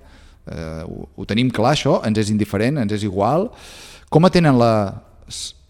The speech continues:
particularitats, l'atenció individualitzada?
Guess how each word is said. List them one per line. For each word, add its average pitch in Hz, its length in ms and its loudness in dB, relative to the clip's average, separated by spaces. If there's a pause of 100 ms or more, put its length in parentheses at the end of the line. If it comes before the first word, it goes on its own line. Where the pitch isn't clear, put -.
particularitats, 117 1080 0
l'atenció 110 320 -2
individualitzada? 131 840 0